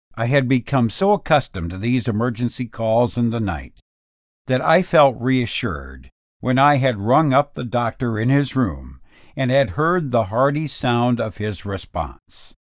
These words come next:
He had not yet undressed, he said, and would come down immediately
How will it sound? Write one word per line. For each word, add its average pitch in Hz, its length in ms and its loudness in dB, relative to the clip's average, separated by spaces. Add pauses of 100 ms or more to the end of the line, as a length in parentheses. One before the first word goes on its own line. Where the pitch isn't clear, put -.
(280)
He 123 120 0
had 123 160 0
not 139 240 2
yet 123 180 -4
undressed, 117 640 -2
he 78 140 -8
said, 85 480 -12 (260)
and 127 160 0
would 139 180 2
come 180 220 2
down 151 300 2
immediately 107 880 -2